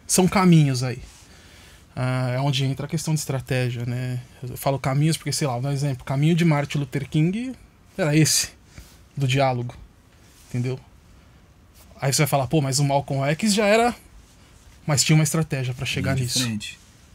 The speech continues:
Speaker 1: Tinha uma estratégia. Ele não ia pegar o fuzil aqui e sair dando tiro. Black Panthers Party não ia pegar o fuzil e sair dan-, sair dando tiro.
Speaker 2: Cegamente,
Speaker 1: Ainda mais
Speaker 2: né?
Speaker 1: naquela época, entendeu? Que não tava pros nossos. <laughs>
Speaker 2: Sim,
Speaker 1: Tava
Speaker 2: é
Speaker 1: uma
Speaker 2: o que o
Speaker 1: época
Speaker 2: Renan
Speaker 1: difícil.
Speaker 2: fala. Quem não souber usar o lápis não vai saber usar um fuzil, mano.
Speaker 1: Exatamente.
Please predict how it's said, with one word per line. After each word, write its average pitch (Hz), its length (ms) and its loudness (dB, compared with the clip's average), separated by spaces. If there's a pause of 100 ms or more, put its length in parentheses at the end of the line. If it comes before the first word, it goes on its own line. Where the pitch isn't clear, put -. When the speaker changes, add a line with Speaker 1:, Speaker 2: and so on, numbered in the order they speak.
(160)
Speaker 1:
Tinha 208 160 2
uma 196 40 6
estratégia. 147 520 -2
Ele 151 120 0
não 165 60 4
ia 151 60 2
pegar 131 240 -6
o 123 60 -6
fuzil 127 320 -6
aqui 147 140 -8
e - 20 -4
sair 139 220 -4
dando 131 200 -6
tiro. - 260 -12 (160)
Black 139 240 -6
Panthers 143 300 -4
Party 170 260 2
não 160 80 4
ia 147 100 0
pegar 139 240 -4
o 127 40 -4
fuzil 139 280 -2
e 147 40 0
sair 139 180 -2
dan-, 131 180 -6
sair 143 300 -2
dando 139 220 -4
tiro. 120 320 -8
Speaker 2:
Cegamente, 104 520 0
Speaker 1:
Ainda 127 160 0
mais 147 160 2
Speaker 2:
né? 156 60 4
Speaker 1:
naquela 135 220 0
época, - 320 -6 (480)
entendeu? 127 320 -8 (200)
Que 135 120 -6
não 127 100 -2
tava 170 240 4
pros 165 200 4
nossos. - 560 4
<laughs> - 80 4
Speaker 2:
Sim, 92 120 -4
Speaker 1:
Tava 104 160 0
Speaker 2:
é - 40 0
Speaker 1:
uma 139 60 0
Speaker 2:
o 139 40 0
que 117 60 -2
o - 60 -2
Speaker 1:
época 113 120 0
Speaker 2:
Renan 123 120 2
Speaker 1:
difícil. 135 200 0
Speaker 2:
fala. 120 220 2 (320)
Quem 117 120 2
não 135 100 4
souber 135 320 2
usar 131 200 4
o 127 80 6
lápis 127 380 4
não 143 100 2
vai 143 140 0
saber 143 240 -2
usar 139 180 -2
um 139 80 -2
fuzil, 127 360 -2
mano. 139 120 -2
Speaker 1:
Exatamente. 131 880 0